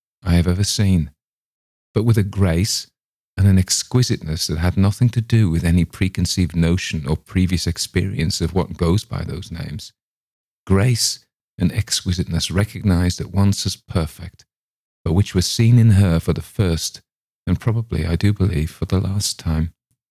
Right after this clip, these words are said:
It is conceivable, is it not, that once in a thousand years there may arise a combination of lines, a system of movements, an outline, a gesture, which is new,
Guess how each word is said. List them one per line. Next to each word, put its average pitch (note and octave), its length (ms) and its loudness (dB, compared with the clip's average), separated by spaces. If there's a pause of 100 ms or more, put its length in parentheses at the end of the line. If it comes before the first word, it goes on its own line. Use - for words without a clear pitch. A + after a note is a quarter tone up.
(720)
It A2+ 100 0
is A2+ 120 2
conceivable, A#2+ 840 2
is F#2 160 0
it F2 100 -6
not, F#2 300 0 (260)
that - 140 -6
once A#2 300 2
in D3+ 80 4
a C#3 60 4
thousand A#2+ 500 2
years F2 320 0
there F#2+ 100 2
may G2 360 2
arise F2+ 500 0
a E2 60 -6
combination F#2+ 680 -2
of E2+ 120 -4
lines, E2 480 -2 (360)
a - 40 -6
system - 440 2
of G#2 140 0
movements, D#2+ 600 0 (220)
an G#2 100 0
outline, D#2 600 -2 (180)
a F#2+ 80 0
gesture, E2+ 600 -2
which G2+ 260 -2
is A2 120 0
new, C3 400 4